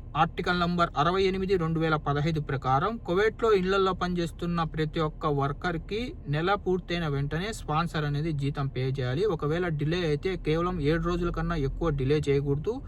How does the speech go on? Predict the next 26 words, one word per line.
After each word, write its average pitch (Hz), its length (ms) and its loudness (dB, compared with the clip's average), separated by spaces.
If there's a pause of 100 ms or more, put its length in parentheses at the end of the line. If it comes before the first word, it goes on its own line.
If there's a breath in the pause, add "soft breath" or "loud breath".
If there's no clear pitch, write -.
(380 loud breath)
ఇంకా 175 260 0
శాలరీ 190 420 4
రెండు 185 240 2
మూడు 190 220 0
నెలలు 190 240 4
పెండింగ్‌లో 175 500 2
పెట్టడము, 147 480 2
లేదంటే 160 580 0 (580 loud breath)
అగ్రిమెంట్ 185 500 4
కన్నా 190 360 4
శాలరీ 170 380 2
తక్కువ 160 360 0
ఇవ్వడం 147 220 2
అనేది 147 220 0
చట్టరీత్యా 147 640 -2
నేరము. 139 420 0 (100)
ఎవరైతే 185 540 2
ఇలా 160 220 4
చేస్తారో 160 500 0
ఆ 165 120 6 (100)
కువైటీలకు 170 680 2 (540 loud breath)
పది 151 220 4
దినార్ల 170 500 4
పెనాల్టీ 165 460 2
పడుతుంది. 147 440 -2 (100)
ఇంకా 185 260 2